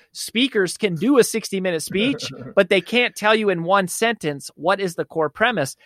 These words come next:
Speaker 1: And that's, that, that is gonna, is gonna, that's a real challenge that, uh, is gonna work against them. Now, to,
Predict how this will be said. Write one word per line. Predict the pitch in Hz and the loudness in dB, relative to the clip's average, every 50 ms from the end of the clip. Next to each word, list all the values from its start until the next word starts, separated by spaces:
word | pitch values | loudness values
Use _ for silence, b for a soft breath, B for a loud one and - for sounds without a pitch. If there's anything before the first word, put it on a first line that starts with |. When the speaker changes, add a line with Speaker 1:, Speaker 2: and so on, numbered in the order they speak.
| b b b b b | b b b b b
Speaker 1:
And | 160 156 143 | -2 2 4
that's, | 165 175 190 - - - - _ - | 6 4 4 2 -2 -12 -12 _ -6
that, | 143 151 160 160 - _ _ | 0 0 0 0 0 _ _
that | 165 135 139 143 147 160 - _ _ _ _ _ _ _ _ _ | -8 -2 2 2 2 2 0 _ _ _ _ _ _ _ _ _
is | - 175 139 - | -4 -4 -2 0
gonna, | - 147 139 139 143 139 _ - | 0 2 2 2 0 -2 _ -4
is | 156 135 - | -4 -2 2
gonna, | - 151 151 147 135 127 _ _ _ _ _ - | 2 4 4 4 2 0 _ _ _ _ _ -2
that's | 151 147 - 156 | -2 0 0 0
a | 147 | 0
real | 151 156 147 | 0 0 0
challenge | 139 - - 185 202 202 190 160 135 127 127 - b b b b b b b | -2 -2 2 4 6 6 6 4 2 0 -2 -6 b b b b b b b
that, | 143 151 170 - _ - | 2 2 2 2 _ -2
uh, | - 147 147 - - | 0 0 2 0 -2
is | 147 - | -4 -6
gonna | - 156 143 | -4 -4 -4
work | 139 135 - - | -4 -4 -6 -4
against | 131 156 185 202 - - | 0 2 2 2 2 0
them. | 143 127 | -2 0
Now, | 135 170 180 165 147 - _ _ _ _ _ _ _ - | 2 4 4 4 4 2 _ _ _ _ _ _ _ -6
to, | - 185 180 - | -6 -6 -6 -8